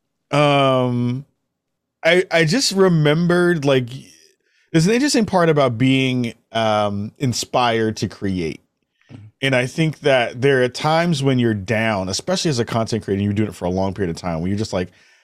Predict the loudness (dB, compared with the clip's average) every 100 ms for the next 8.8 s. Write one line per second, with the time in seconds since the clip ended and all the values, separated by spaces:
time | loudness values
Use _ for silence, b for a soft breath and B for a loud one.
0 | b -6 0 0 0 0 2 4 2 2
1 | 2 2 2 0 -4 -2 -2 -2 -4 -4
2 | -4 -2 0 -2 -2 -4 -6 -8 -10 -10
3 | -10 -10 -4 -4 0 0 0 0 0 0
4 | 0 -4 -6 -6 -6 -4 -2 0 0 -2
5 | _ b b -4 0 0 -2 -6 -4 -4
6 | -2 -4 -2 -2 -2 -2 -6 -8 -6 -2
7 | 0 0 0 2 2 0 -2 -6 -4 -2
8 | 0 0 -2 -6 -4 -2 -2